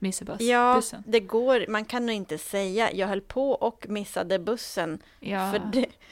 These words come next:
Speaker 2: för det kan man inte hålla på med. Det händer bara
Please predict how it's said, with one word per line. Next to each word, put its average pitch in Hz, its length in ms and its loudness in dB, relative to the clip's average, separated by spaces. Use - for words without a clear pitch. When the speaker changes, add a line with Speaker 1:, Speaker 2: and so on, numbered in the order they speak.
Speaker 2:
för - 160 0
det 202 120 2
kan 226 220 0
man 214 160 2
inte 202 260 -2
hålla 190 320 0
på 233 420 6
med. 104 360 -6
Det 208 80 0
händer 214 320 2
bara 180 440 6